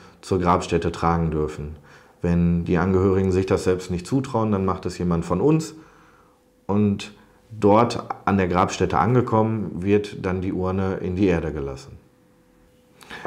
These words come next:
Das Für und Wider bei Feuer- und Erdbestattung ist sicherlich jedem Menschen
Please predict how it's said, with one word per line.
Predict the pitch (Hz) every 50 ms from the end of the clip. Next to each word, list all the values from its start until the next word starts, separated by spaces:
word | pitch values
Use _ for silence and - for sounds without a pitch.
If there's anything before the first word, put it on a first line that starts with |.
| - - -
Das | 104 98 -
Für | - - 131 131 139
und | 131 113 101 95
Wider | 104 107 117 123 131 147 151 165 160 147 - - - - - 107
bei | 110 107 107 104 101 101 101 - -
Feuer- | - - - 113 107 107 107 101 92
und | 92 95 95
Erdbestattung | - - 95 101 - - 127 120 - 123 117 117 123 123 123 127 127 127 - - - - - - _ _ _ _ _ _ _ _ _ _ _ _ _ _
ist | - 110 92
sicherlich | 98 104 113 110 123 113 113 113 113 110 - - - - - _ - - - _ _ -
jedem | 90 92 98 107 107 104 107 98
Menschen | 98 101 98 92 - 101 98 98 95 92 95 87